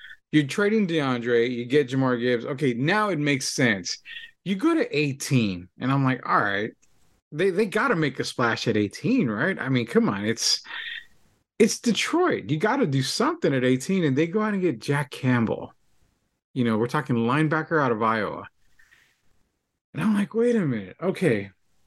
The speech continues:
that, this, this doesn't make sense at all." You could use another receiver. Why?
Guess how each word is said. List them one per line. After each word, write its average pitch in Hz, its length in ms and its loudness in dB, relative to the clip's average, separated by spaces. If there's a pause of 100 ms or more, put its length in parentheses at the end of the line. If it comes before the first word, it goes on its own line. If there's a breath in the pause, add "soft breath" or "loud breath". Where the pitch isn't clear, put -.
(240)
that, 175 260 4 (240)
this, 170 380 6
this 208 300 0
doesn't 135 340 0
make 110 160 -2
sense 101 260 -4
at 98 80 2
all." - 180 0 (800 loud breath)
You 214 120 2
could 240 300 0
use 240 200 2
another 185 280 2
receiver. 131 640 -2
Why? 135 380 2